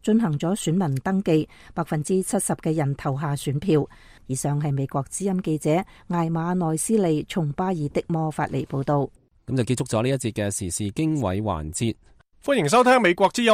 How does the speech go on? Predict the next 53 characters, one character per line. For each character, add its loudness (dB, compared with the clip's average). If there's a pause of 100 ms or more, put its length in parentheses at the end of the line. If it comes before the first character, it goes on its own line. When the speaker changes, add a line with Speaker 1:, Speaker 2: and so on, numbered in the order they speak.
(100)
Speaker 3:
嘅 2
粵 -6
語 -2
廣 -2
播。 2
美 2
國 0
之 0
音 4
中 -2
文 0
部 0
粵 -2
語 0
廣 2
播 8
喺 0
晚 2
上 0
九 0
點 -2
至 -2
十 -2 (120)
點 -4
鐘 -2
嘅 2
新 0
廣 0
播 4
頻 -6
率 2 (220)
係 0
短 -2
波 4
七 -4
四 -2
七 -4
零 -12
千 -4
赫 4 (180)
四 0
十 -4 (200)
點 -4
一 -8
六 2
米， -2 (400)
而 -2
喺 -2
十 -2 (100)
點 -4
至 -4
十 -4
一 -2